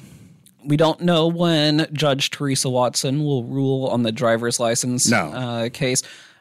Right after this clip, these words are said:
Speaker 1: I, of, of course, that temporary injunction hearing was scheduled for the first week of session.
Speaker 2: Yes.
Speaker 1: Uh, I, on that Wednesday
Speaker 2: The, the
Speaker 1: when
Speaker 2: judge seemingly didn't care about the, the, uh,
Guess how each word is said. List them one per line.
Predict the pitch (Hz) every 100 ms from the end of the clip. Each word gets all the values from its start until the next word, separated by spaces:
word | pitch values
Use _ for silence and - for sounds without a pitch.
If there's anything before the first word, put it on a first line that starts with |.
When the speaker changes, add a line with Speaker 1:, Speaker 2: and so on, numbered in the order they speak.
| _
Speaker 1:
I, | 117 123 107 - - - 120 _ _ _ _ _ _ _ - -
of, | 120 120 -
of | 120
course, | - 190 175 - - 135 123
that | 143 131 131 - -
temporary | 160 123 127 123 120 120
injunction | 117 117 120 117 117
hearing | 117 123 127
was | 117
scheduled | - 117 104 110
for | 113 110
the | 104
first | - 107 107 - -
week | 117 117
of | 120
session. | 117 110 - 113
Speaker 2:
Yes. | 98 78 - 110
Speaker 1:
Uh, | 107 98 -
I, | 117 110 110 - _ _ - _ _ - - _ _
on | 117 117
that | 120 -
Wednesday | 117 123 123 123 127 123
Speaker 2:
The, | 139 143 123
the | 143
Speaker 1:
when | 131
Speaker 2:
judge | 160 156 120
seemingly | - 180 170 147 139
didn't | 113 104 - 196 180 151 113
care | - 131 113 110
about | 98 113 104 -
the, | 117 107 101 101 - - _ _
the, | 113 113 107 107
uh, | 98 92 90